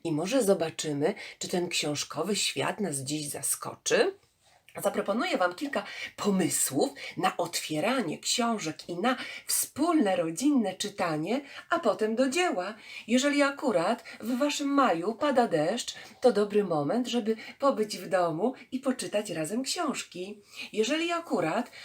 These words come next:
wróciliście ze spaceru, pojechaliście do lasu, do parku, odbyliście przechadzkę po świeżym powietrzu i macie ochotę na chwilę relaksu, to dobry czas, żeby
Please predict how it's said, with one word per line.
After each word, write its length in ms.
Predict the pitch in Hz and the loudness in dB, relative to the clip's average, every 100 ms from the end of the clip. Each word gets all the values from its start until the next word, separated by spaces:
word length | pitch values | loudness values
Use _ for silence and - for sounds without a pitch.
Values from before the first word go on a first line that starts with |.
| - | -8
wróciliście 600 | 262 302 320 330 - 302 | -4 -2 -2 -2 -4 -2
ze 120 | 294 | -2
spaceru, 800 | 285 294 285 190 165 160 190 - _ _ _ _ _ - | -2 -2 -2 -2 -2 -2 -4 -8 _ _ _ _ _ -10
pojechaliście 640 | 180 185 180 202 180 - 165 | -4 -2 -2 -4 -4 -4 -2
do 120 | 165 | 0
lasu, 420 | 165 214 240 - | 2 2 0 -4
do 140 | 165 160 | -6 -4
parku, 520 | 180 233 247 220 214 - - - - | 0 2 2 0 -2 -4 -10 -6 -2
odbyliście 600 | 185 175 214 240 - 214 - - | -2 0 2 2 0 -2 -4 -10
przechadzkę 760 | - - 208 214 254 - - 208 - - | -4 -2 0 0 -2 -2 -2 -4 -6 -12
po 100 | - | -4
świeżym 440 | 208 - 247 233 220 | -2 4 4 4 2
powietrzu 600 | 226 220 247 247 - 240 - - | 2 2 0 0 -4 -4 -6 -2
i 100 | 254 | 4
macie 380 | 269 269 262 254 | 4 4 2 0
ochotę 280 | 240 262 247 | 0 0 2
na 120 | 240 | 2
chwilę 280 | - 240 226 | 0 0 2
relaksu, 600 | 220 208 196 - 277 285 - - | 2 0 -2 -8 -8 -8 -14 -14
to 160 | - 175 | -10 -4
dobry 500 | 165 160 156 208 208 | -2 -2 -2 -2 -2
czas, 500 | - 156 156 190 - - - | -2 -4 -2 -4 -6 -10 -10
żeby 580 | 147 156 151 135 165 | -4 -2 -2 0 0